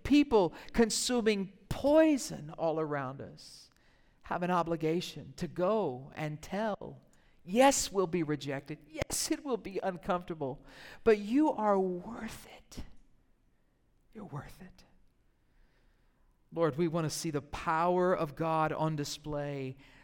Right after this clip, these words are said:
through the salvation of those who would come to know you as Lord and Savior. I, I don't say it this way often, but keep your heads bowed and your eyes closed for just a moment.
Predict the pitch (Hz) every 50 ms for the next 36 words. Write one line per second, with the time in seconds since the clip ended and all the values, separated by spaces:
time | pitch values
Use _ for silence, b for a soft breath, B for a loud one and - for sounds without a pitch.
0 | b b - 170 156 147 151 143 - - - - - 165 165 190 196 202 190 170
1 | 175 170 170 - - - 143 127 139 147 151 - - - - - _ _ _ _
2 | _ _ _ _ _ _ - 135 135 131 147 147 143 147 147 143 147 151 131 135
3 | 135 135 - - 160 156 160 160 - - 151 139 139 139 139 135 127 123 - -
4 | 113 - - 127 131 117 117 113 120 127 123 123 123 120 117 117 - - 120 113
5 | 110 - - - 113 110 110 117 117 123 127 127 131 127 _ _ _ _ _ _
6 | _ _ _ _ _ _ _ _ _ _ _ _ _ _ _ - 165 - - -
7 | 156 156 175 202 214 214 - - - - - - - - 175 170 170 165 - 165
8 | 147 - - 147 143 135 - 127 127 - 135 131 135 139 - - 233 226 - 156
9 | 147 127 156 147 139 127 123 135 131 131 131 135 135 127 127 117 120 123 123 120
10 | 123 123 - - 135 131 - - - 131 120 117 127 151 170 165 - - 151 135
11 | 117 110 107 107 107 104 - -